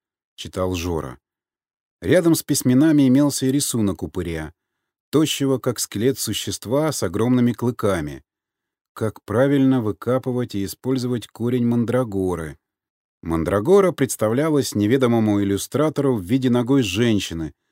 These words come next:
с растопыренными руками, корешками и разинутым ртом. Мара. Опять же голая тетка. На голове вместо волос змеи. «А, вот!» — провозгласил Сергей. «Мертвец бродячий.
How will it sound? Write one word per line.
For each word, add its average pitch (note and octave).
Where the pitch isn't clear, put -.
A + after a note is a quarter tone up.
с -
растопыренными C#3
руками, C3
корешками G#2
и E2+
разинутым A#2
ртом. D#2+
Мара. F#2
Опять B2
же G2
голая A#2+
тетка. E2+
На G2
голове A2
вместо A2+
волос A2
змеи. F#2+
«А, G3+
вот!» — G3+
провозгласил G2
Сергей. E2+
«Мертвец D#3+
бродячий. B2+